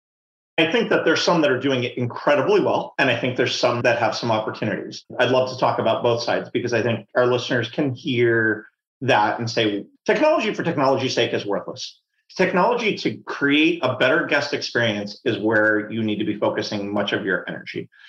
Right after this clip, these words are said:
It can't just be technology. And yes, I'm sure many people have heard of the adoption curve where you get your early adopters and then you get your early majority and then you get your majority and then you get your laggards.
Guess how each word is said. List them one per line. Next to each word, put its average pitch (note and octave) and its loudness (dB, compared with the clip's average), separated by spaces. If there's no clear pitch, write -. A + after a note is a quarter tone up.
It - 0
can't - 0
just F#3 0
be E3+ 2
technology. C3 0
And D3 2
yes, A#2 0
I'm A#2+ -2
sure B2 2
many B2+ 0
people B2 0
have A2+ -4
heard B2 2
of A#2 0
the A#2+ 4
adoption A2 -2
curve A2 2
where G#2+ 0
you G2+ 0
get - 0
your A#2 2
early A#2 2
adopters G#2+ 0
and G#2 -4
then A2+ -2
you B2+ 2
get A2+ 2
your A#2 2
early B2+ 2
majority A2+ 0
and G#2+ 0
then A2+ 0
you A#2 0
get B2+ 2
your C#3+ -2
majority A2 2
and G#2+ 2
then A2+ 2
you A#2+ 2
get D3 2
your C3 2
laggards. G#2+ 0